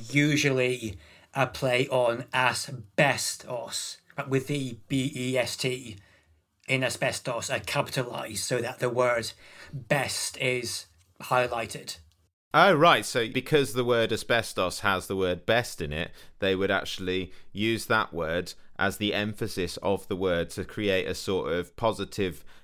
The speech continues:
Speaker 2: uh, spin on the word asbestos, because best is a good word in our vocabulary, but asbestos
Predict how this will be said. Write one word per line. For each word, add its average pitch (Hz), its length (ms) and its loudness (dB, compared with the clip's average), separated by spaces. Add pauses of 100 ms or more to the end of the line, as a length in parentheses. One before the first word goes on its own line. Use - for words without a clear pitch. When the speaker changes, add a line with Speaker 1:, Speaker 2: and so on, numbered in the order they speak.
(180)
Speaker 2:
uh, 90 200 2
spin 98 440 0
on 95 220 -4
the 92 80 -2
word 87 260 2
asbestos, 80 720 -2
because 92 440 -2 (400)
best 98 520 -2
is 90 140 -4
a 90 40 -4
good 92 300 -2
word 71 380 -2
in 85 200 -4
our 82 140 0
vocabulary, 78 840 -4 (240)
but 82 140 0
asbestos 92 720 -2